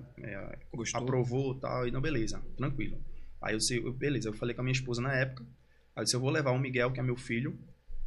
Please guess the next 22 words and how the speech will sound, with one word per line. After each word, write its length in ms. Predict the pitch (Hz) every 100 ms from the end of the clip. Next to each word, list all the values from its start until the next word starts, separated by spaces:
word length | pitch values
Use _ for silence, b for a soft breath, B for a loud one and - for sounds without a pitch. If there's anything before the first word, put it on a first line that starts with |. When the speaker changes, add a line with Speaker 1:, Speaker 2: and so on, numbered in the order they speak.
| - - - - -
Speaker 1:
né, 140 | 107 104
meu 120 | 104
filho, 300 | 110 104 101 -
é, 460 | 107 101 98 95
mais 200 | 101 104
velho. 240 | 110 101 - - B B B B B
Aí 180 | 107 107
eu 80 | 117
disse 200 | 120 135
assim, 220 | 127 117
"Eu 100 | 113
vou 100 | 117
levar 200 | 151 139
o 40 |
Miguel", 460 | 127 107 104 120 165 - -
certo? 220 | - - 107
Até 140 | 120
um 80 | 139
tempo 260 | 127 113 127
que 140 | 120
eu... 240 | 113 113 - - -
é, 380 | 107 98 -